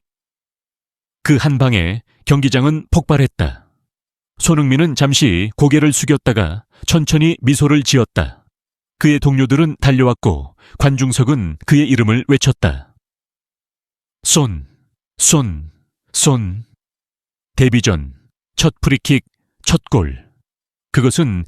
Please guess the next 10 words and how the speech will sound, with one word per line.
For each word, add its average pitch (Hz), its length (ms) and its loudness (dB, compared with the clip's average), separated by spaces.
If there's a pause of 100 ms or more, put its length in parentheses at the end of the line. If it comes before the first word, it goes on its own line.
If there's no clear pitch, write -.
(100)
우연이 139 340 2
아니었다. 104 640 -2 (540)
그 147 140 2
골은 131 520 -2
단순한 135 440 0
득점이 131 340 0
아니라 113 360 0 (120)
선언이었다. 123 920 -2 (1080)
"나는 135 400 0
아직 127 300 0